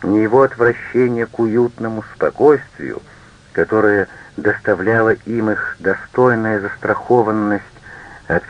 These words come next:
всяких упреков, отнюдь не были неосознанными и безотчетными. Но и поучительный смысл, каковым для него, Авраамова отпрыска, обладали эти сделанные им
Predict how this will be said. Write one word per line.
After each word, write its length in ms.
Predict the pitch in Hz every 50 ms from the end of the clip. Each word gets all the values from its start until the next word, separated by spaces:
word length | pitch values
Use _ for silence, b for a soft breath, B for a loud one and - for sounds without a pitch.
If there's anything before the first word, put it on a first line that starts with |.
| - -
всяких 460 | - 117 113 104 - - - - -
упреков, 560 | 113 - - 123 120 104 80 - - - - - - - B B B B B B B -
отнюдь 460 | 76 73 - - 160 185 180 - -
не 200 | 120 156 180 180
были 240 | 151 170 165 160 151
неосознанными 1120 | 143 139 131 117 - - - 127 156 160 147 131 143 151 147 143 143 139 135 135 135 131 B B B B B -
и 80 | 131
безотчетными. 1040 | 135 127 139 117 123 120 120 - - - - 71 - - - - - - - - - - - - b b b b b b b b - - - - - B B B B B B B B B B B B - - - -
Но 260 | 69 71 92 139 180
и 100 | 202 202
поучительный 720 | - - 196 190 185 - - 202 190 - 175 180 175 170 - -
смысл, 500 | 98 95 110 117 117 113 - - 117 107
каковым 540 | - 110 104 - 113 107 110 135 135 127 117
для 200 | 107 104 107 113
него, 480 | 113 107 101 85 87 87 90 95 98 - B B B B B B B B
Авраамова 640 | - 101 101 92 101 104 110 110 107 104 101 95 98
отпрыска, 720 | 95 98 101 98 101 - - 98 90 - - - - 95
обладали 600 | 87 95 98 101 87 95 98 98 95 92 95 92 - B B B B B B B
эти 340 | - 92 104 101 - 101 92
сделанные 920 | 82 78 73 - 104 113 117 107 104 104 101 104 101 101 101 101 104 107 107
им 120 | 101 95